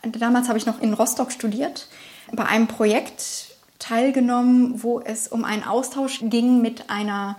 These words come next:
Tel Aviver Schule. Und wir haben uns dem Komponisten Paul Ben-Chaim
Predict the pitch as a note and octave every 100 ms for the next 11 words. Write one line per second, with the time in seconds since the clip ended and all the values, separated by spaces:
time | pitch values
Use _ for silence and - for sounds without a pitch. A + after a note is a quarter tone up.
0 | - - - - - A#3 A3 A3 A#3+ A3+
1 | A3 G#3+ A3 - - B3 B3+ E4 - -
2 | _ - - - - _ - B3 B3 B3
3 | - - _ A3+ A3+ A#3 B3+ C#4 B3+ B3
4 | A#3+ A#3 A#3+ A#3 A#3 A#3+ A3+ A3+ - A3
5 | A3+ A3+ A3 G#3+ - G3+ G3+ G#3+